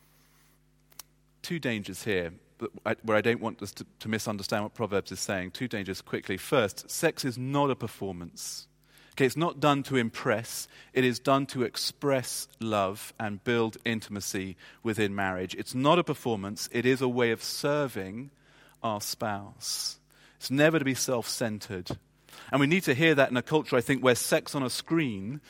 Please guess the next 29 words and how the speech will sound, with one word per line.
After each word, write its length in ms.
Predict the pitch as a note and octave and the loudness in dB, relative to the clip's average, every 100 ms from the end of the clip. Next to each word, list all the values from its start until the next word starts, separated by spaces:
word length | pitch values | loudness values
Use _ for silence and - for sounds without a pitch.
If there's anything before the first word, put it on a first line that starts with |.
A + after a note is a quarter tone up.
| - - | -20 -4
is 140 | B2+ | 0
increasingly 680 | C3 B2 E3 E3 - C#3 B2+ | 0 0 2 2 2 0 0
warping 520 | A#2+ C#3 D#3 - B2+ | 0 2 2 0 -6
people's 360 | A2+ C3+ B2+ B2 | -2 -4 -4 -4
understanding 640 | A#2 A2 - B2 A2 G#2 | -4 -6 0 0 0 -2
of 100 | G#2+ | -2
what 160 | A#2 B2 | -2 -2
sex 320 | - C3 - | -2 -4 -4
should 180 | - A2 | -10 -6
look 300 | A2 A#2+ - | -6 -6 -4
like, 460 | F#2+ F2 E2+ - - _ _ - - | -4 -6 -10 -20 -20 _ _ -16 -4
with 160 | A2 | -4
profoundly 500 | - A#2 C#3 B2+ A#2+ | -4 -2 2 2 2
destructive 640 | G#2+ A2 - A#2+ - A2+ F#2+ | -4 -6 -4 -6 -6 -10 -8
results. 720 | G2+ - G2+ F#2 _ - - _ - - | -6 -2 -2 -4 _ -16 -16 _ -20 -20
It's 140 | - - | -10 4
not 160 | D3 | 4
a 40 | D3 | 4
performance. 720 | C3+ - A2+ G2+ A2 - - - - - | -2 -4 -2 -2 -6 -6 -10 -12 -12 -4
And 120 | C#3 | 0
secondly, 380 | - G3 F#3 D3+ | 4 4 4 2
it's 160 | - | 2
not 220 | E3 G3 - | 0 0 -2
paramount. 960 | - F3 D3+ A#2+ G2+ F2+ - - - _ _ _ _ _ _ _ - - | -4 -2 0 -2 -4 -8 -10 -14 -16 _ _ _ _ _ _ _ -16 -4
Please 260 | E3 D#3+ - | 0 0 2
hear 160 | D#3 | 0
me 100 | B2+ | 0
on 160 | G#2+ G#2 | -2 -4
this. 380 | G2+ G2+ - | -6 -8 -12